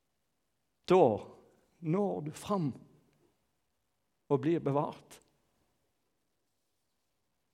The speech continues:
For det tredje,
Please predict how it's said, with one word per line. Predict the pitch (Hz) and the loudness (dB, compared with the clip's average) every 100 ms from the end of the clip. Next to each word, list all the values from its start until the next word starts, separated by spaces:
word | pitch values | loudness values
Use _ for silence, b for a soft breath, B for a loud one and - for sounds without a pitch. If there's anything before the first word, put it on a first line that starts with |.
| _ _ _ _ _ _ _ _ _ _ _ _ _ _ _ _ _ _ - | _ _ _ _ _ _ _ _ _ _ _ _ _ _ _ _ _ _ 0
For | 143 | 4
det | 147 147 | 4 4
tredje, | 143 123 | 0 2